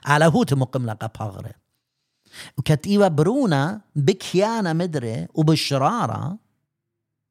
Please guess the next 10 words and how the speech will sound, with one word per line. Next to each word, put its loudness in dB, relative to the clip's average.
بش 4
لخزية -2
لوجد 6
بابا 0
أبدينايا 2
ويلي. -8
هر 4
آله -2
بآلهوته -8
وبخيله. 0